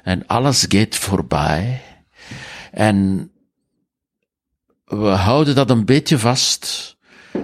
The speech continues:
met al die voorwerpen en al die herinneringen en al die dingen die dat dan, die daarnaar refereren, maar die ook tegelijkertijd tonen,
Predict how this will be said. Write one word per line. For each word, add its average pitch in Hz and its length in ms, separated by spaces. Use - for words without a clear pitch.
met 110 240
al 151 160
die 123 180
voorwerpen 127 760
en 101 160
al 127 140
die 123 120
herinneringen 127 760
en 98 200
al 131 200
die 113 160
dingen 120 440
die 104 180
dat 101 220
dan, 104 420
die 110 140
daarnaar 104 340
refereren, 117 840
maar 101 260
die 98 180
ook 117 220
tegelijkertijd 110 840
tonen, 113 600